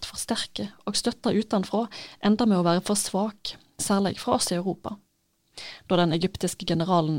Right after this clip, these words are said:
Sisi i tjue tretten tok makta fra de valgte styresmaktene i Egypt, og kjemiske våpen ble brukte ustraffa i Syria, ble det frie taumer, og den reaksjonære motreaksjonen sette inn for fullt.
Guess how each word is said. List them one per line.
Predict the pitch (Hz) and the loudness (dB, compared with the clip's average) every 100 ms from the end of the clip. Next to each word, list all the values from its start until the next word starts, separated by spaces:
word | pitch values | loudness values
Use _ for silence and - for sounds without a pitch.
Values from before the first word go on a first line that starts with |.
| - | -2
Sisi | - 190 - 226 | 0 0 0 -4
i | 247 202 | -4 -2
tjue | 202 185 | 0 0
tretten | - 190 - 208 | -2 -6 -4 -4
tok | - 175 | -4 -2
makta | 190 - - 170 | -2 -2 -4 -4
fra | - | -2
de | 165 | -2
valgte | 165 175 180 | 0 -2 -2
styresmaktene | - 160 180 - 185 - - 160 | -2 -2 -2 -4 -6 -6 -4 -2
i | 160 | 0
Egypt, | 165 262 - - - - - - | -2 -4 -6 -18 -16 -16 -16 -6
og | 196 | 0
kjemiske | 202 240 170 - 208 | 2 4 2 2 2
våpen | 208 196 170 | 4 2 0
ble | 170 - | 0 -2
brukte | 196 - 196 180 185 | -4 -2 -2 0 -2
ustraffa | 208 - 196 170 | -2 -4 -4 -2
i | 160 | -2
Syria, | - 202 170 208 226 - _ | 0 0 0 -2 -2 -8 _
ble | - 180 - | -6 -6 -4
det | - | -2
frie | 202 233 | -2 -2
taumer, | 208 170 190 - - - - - - | 0 0 0 -2 -8 -18 -20 -14 -2
og | 180 | 0
den | 175 170 | 2 2
reaksjonære | - 196 180 - 190 170 170 165 | 2 2 2 2 0 0 0 0
motreaksjonen | 180 196 - 196 180 - 190 214 202 - | 0 -2 0 0 0 0 0 0 -2 -4
sette | 208 240 | -4 0
inn | 214 226 165 | 0 0 -2
for | - 160 | -6 -4
fullt. | - - - | -6 -8 -16